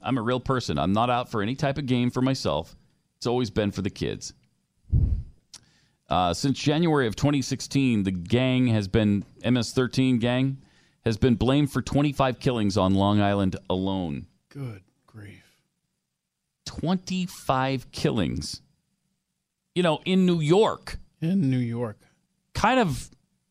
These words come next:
Speaker 1: a stretch from the, from the U S Mexico border. The girls' deaths, uh, exposed a part of Suffolk County that's plagued by gang violence, especially, specifically,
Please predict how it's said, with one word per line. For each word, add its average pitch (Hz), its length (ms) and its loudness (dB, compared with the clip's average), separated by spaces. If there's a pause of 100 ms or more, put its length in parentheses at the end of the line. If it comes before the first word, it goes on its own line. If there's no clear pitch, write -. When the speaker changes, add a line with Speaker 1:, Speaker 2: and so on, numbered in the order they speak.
(140)
Speaker 1:
a 139 100 0
stretch - 560 -2
from 156 220 0
the, 139 80 2 (240)
from 160 220 4
the 143 60 2
U 185 300 0
S 160 240 -2 (240)
Mexico 156 540 0
border. 113 480 0 (1300)
The 131 60 2
girls' 147 400 4
deaths, 139 500 2 (140)
uh, 110 480 2
exposed 180 600 -2
a 160 40 -2
part 143 240 0
of 120 100 -4
Suffolk 147 320 -2
County 123 440 -2 (380)
that's 110 240 0
plagued 156 400 -2
by 95 140 2
gang 85 300 0
violence, 78 400 -2
especially, 131 960 -6 (220)
specifically, 151 1120 0